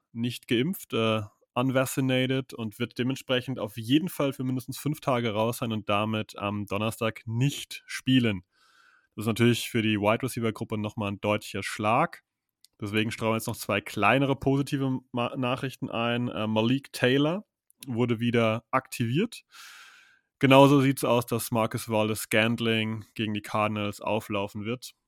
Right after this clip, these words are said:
Das, äh, als kleine Info noch vorweg, weil wir das im Podcast natürlich ein bisschen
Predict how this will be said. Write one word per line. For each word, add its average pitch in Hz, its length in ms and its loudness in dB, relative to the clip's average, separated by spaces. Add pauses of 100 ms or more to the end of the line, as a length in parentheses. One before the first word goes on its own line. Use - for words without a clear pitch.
(480)
Das, - 320 -2
äh, 107 40 -4
als 104 600 0
kleine 104 320 -4
Info 117 240 -6
noch 107 160 -6
vorweg, 110 400 -4
weil 107 120 0
wir 104 40 0
das 104 140 -4
im 107 100 -8
Podcast - 420 -6
natürlich 104 240 -10
ein 104 60 -10
bisschen 101 400 -8